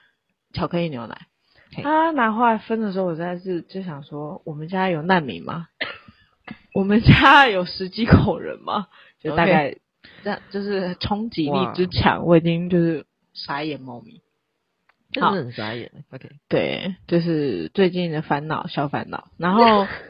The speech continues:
Speaker 1: <laughs> 对，然后第二点是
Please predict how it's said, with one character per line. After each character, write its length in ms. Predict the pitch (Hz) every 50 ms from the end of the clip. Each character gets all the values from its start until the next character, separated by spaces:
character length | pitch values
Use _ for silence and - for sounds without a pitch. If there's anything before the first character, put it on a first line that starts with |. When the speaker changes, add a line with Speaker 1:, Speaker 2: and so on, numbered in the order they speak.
| - - _
Speaker 1:
<laughs> 280 | _ _ _ _ _ -
对， 920 | - - 285 294 - 269 339 214 - - 202 170 - - 277 262 269 254 - 381 392 403 - - 370 381 160 - - - - - - -
然 120 | 233 240
后 340 | 262 294 311 320 294 277 262 240 - _ _ _ _
第 140 | - 302 294
二 160 | 302 294 277
点 300 | 226 220 190 165 151 170
是 680 | 175 190 233 233 226 214 202 196 180 175 156 - - -